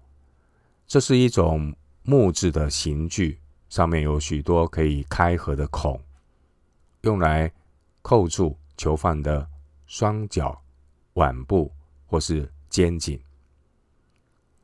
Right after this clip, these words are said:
通常会用铁链牢牢地将木狗钉在墙上，来防止囚犯的逃脱。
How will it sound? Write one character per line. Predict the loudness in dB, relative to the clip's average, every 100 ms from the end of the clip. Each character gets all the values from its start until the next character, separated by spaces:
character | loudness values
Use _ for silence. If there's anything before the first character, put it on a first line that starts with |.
| _ _ _ _ _
通 | 2 4
常 | 4 2 2
会 | 2 4
用 | 4 2 2 -4 -16 _
铁 | -4 0 2
链 | 2 2 0 -14 _ -4
牢 | 0 2
牢 | 4 4
地 | 2
将 | 2 0
木 | -2 -4
狗 | -4 -6 -6
钉 | -2 0 2
在 | 2 2 -2
墙 | -4 -6 -6
上， | -2 -2 -2 -6 -20 -20 -20 -16 -4
来 | -2 -2 -4 _ -6
防 | -2 -2
止 | -2 -4 -6 -12 -12
囚 | -6 -4
犯 | -2 -2 -2
的 | -6
逃 | -6 -6 -6
脱。 | -6 -6 -6